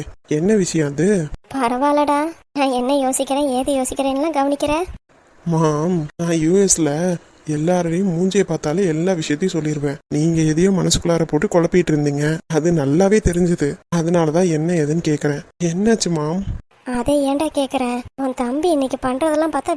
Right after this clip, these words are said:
Speaker 2: வினோதமா இருக்கு.
Speaker 1: யாரு, முரளியா?
Speaker 2: ஆமாண்டா.
Speaker 1: என்ன பண்ணா அப்படி?
Speaker 2: ஏண்டா, உன்கிட்ட கூட சண்டை போட்டிருக்கான்ல?
Speaker 1: எதுக்குமா?
Speaker 2: முன் வாசல் வழியா நான் தான் முதல்ல வருவேன் அப்படி இப்படின்னு.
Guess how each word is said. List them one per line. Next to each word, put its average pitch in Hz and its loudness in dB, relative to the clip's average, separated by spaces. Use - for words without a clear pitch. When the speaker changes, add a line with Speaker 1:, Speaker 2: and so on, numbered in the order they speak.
Speaker 2:
வினோதமா 320 0
இருக்கு. 240 -4
Speaker 1:
யாரு, 165 0
முரளியா? 170 2
Speaker 2:
ஆமாண்டா. 277 0
Speaker 1:
என்ன 190 0
பண்ணா 175 2
அப்படி? 151 -2
Speaker 2:
ஏண்டா, 254 -2
உன்கிட்ட 294 2
கூட 339 0
சண்டை 294 -2
போட்டிருக்கான்ல? 285 -2
Speaker 1:
எதுக்குமா? 170 0
Speaker 2:
முன் 269 0
வாசல் 294 0
வழியா 285 2
நான் 262 0
தான் 302 0
முதல்ல 269 2
வருவேன் 254 -2
அப்படி 277 -2
இப்படின்னு. 240 -4